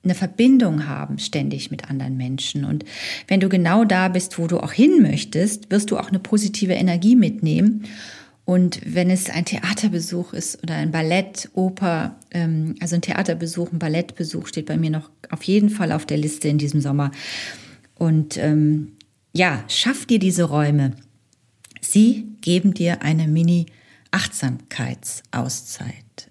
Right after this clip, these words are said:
Und, äh, damit tust du dir, deinem Geist und auch gleichzeitig deinem Körper ein Riesengeschenk.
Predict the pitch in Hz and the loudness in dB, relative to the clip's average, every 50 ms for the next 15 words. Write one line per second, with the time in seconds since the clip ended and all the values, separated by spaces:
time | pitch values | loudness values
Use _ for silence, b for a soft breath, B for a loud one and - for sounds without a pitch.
0 | _ - - 151 151 147 151 147 147 - - - 143 143 143 143 147 151 165 196 | _ -8 -4 -2 -2 -2 -2 -4 -6 -10 -10 -8 -6 -4 -4 -4 -4 -6 -8 -12
1 | - _ _ _ - 139 143 165 190 190 - - 190 185 - - - 170 - - | -18 _ _ _ -6 -2 0 0 0 0 0 -2 -2 -2 -2 -4 -4 -4 -2 -2
2 | 170 180 202 214 220 214 214 B B B B B B B - 139 135 135 139 131 | 0 2 2 2 2 0 -2 B B B B B B B -4 0 0 0 2 0
3 | 139 143 160 214 233 - - 151 147 - 131 139 139 - - 139 131 139 147 - | 0 2 2 2 0 0 -2 -2 -2 -2 -4 -6 -8 -8 -6 -6 -4 -4 -4 -4
4 | - 139 131 143 - - 139 131 135 139 - - - 143 143 143 - - 147 139 | -6 -6 -6 -6 -8 -6 -6 -6 -6 -6 -8 -8 -8 -8 -8 -8 -8 -6 -6 -6
5 | 139 139 B B B B B B B B B - 151 156 147 139 127 117 - - | -8 -8 B B B B B B B B B 0 0 0 0 -2 -4 -4 -4 -4
6 | 127 131 123 - - _ _ - 156 - - - 233 127 139 - - | -4 -4 -6 -8 -12 _ _ -4 -2 -2 -2 -2 -4 -4 -6 -8 -12